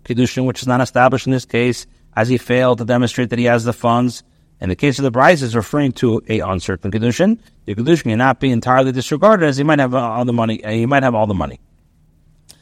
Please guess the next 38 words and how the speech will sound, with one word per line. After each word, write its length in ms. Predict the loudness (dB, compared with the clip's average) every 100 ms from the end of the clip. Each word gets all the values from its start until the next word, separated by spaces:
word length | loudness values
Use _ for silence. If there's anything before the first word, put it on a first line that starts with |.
| _ -6
Amnashe 380 | 2 4 2 -2
Erech 300 | 0 0 0
Masayim 460 | -2 0 0 0
Zuz, 580 | 0 2 2 2 0 -2
the 80 | -4
condition 440 | -2 -2 0 0
that 140 | 0 2
I 80 |
will 120 | 0 -2
show 140 | -2
you 120 | -4
two 120 | -2
hundred 200 | -4 -4 -2
Zuz, 340 | 0 0 -4 _ _ _
she 200 | -2 0
is 80 | 2
Mukudeshes, 720 | 0 0 0 0 -4 -4 -12 _ _
and 80 | -4
he 40 |
must 180 | -2 0
show 160 | 0 0
her 60 |
the 100 | 0
money. 300 | -2 -4 -8 _ _ _ -2
Tana 720 | 0 4 4 6 4 2 -2
was 180 | -6 -8
taught, 460 | 0 4 4 2 -18 _ -4
and 140 | -4
Iskavna 360 | 2 2 4 2
Eliris 340 | 0 0 0
Mishaloi, 520 | -2 -2 0 -2 -4
intended 600 | -12 -4 -2 0 0 -2 -6 _ _ _
to 80 | -6
see 260 | -2 0 2
only 240 | 2 2
his 140 | 0
own 240 | 0 0 2
money. 320 | 0 -4